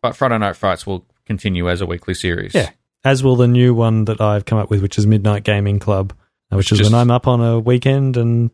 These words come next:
Speaker 2: got too much spare time on my hands.
Speaker 1: Which just means that you have to stay up really late and stream some games.
Speaker 2: Yeah. Yeah, and that's probably, the s-, sleep-deprived Anthony is probably the best <laughs> Anthony.
Speaker 1: Absolutely. I was watching on, um, s-, Friday night,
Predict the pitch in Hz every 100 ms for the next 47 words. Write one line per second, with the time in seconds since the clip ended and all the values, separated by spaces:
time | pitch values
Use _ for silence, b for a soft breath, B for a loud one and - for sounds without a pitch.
0 | - - - _ _ 170 165 - - -
1 | 131 117 110 104 98 104 104 107 95 98
2 | 117 - 107 - 107 104 98 95 98 -
3 | - 95 90 98 92 101 92 - 98 -
4 | 95 101 120 90 80 B B B B _
5 | - 202 190 - 131 127 - 135 127 123
6 | - b b - 160 156 139 143 131 131
7 | 127 123 123 120 110 117 107 104 104 -
8 | - 160 117 113 104 - - 139 156 104
9 | 82 - 139 127 117 - 139 127 120 120
10 | 127 123 127 127 127 131 131 - - -
11 | 127 135 147 311 -